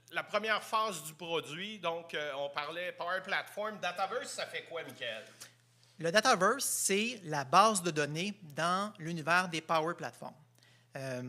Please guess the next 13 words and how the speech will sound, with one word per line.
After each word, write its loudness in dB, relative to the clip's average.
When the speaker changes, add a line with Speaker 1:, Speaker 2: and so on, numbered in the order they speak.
Speaker 2:
vous -20
pouvez -4
penser 6
à 6
la 10
Dataverse 4
comme 2
un -4
S 4
Q -4
L 4
Server, 2
euh, -2